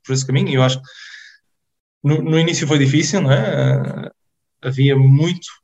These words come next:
eh, havia muita coisa na aspa e muito pouca coisa na aspa organizada, ou seja, havia uma ambição gigante que se traduzia em haver muita coisa a funcionar ao mesmo tempo, ah, mas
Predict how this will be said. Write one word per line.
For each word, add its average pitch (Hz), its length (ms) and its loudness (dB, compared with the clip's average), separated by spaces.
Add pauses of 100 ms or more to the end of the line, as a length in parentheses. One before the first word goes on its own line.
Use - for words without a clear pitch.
(120)
eh, 135 440 -6
havia 156 200 2
muita 190 300 0
coisa 160 200 -2
na 156 160 0
aspa 143 200 -4
e 135 40 -2
muito 175 320 0 (260)
pouca 135 240 -4
coisa 131 240 0
na 127 100 2
aspa 127 200 -4
organizada, 123 540 -2
ou - 60 -14
seja, 131 300 -4
havia 135 480 2 (640)
uma 143 200 4
ambição 139 640 0 (100)
gigante 135 640 0 (840)
que - 80 -12
se - 100 -6
traduzia 131 480 0
em 135 160 4
haver 135 320 2
muita 156 520 2
coisa 135 220 0
a - 20 -2
funcionar 131 360 -2
ao 123 100 0
mesmo 123 380 -6
tempo, 147 600 -6 (680)
ah, 127 580 0
mas 123 600 -6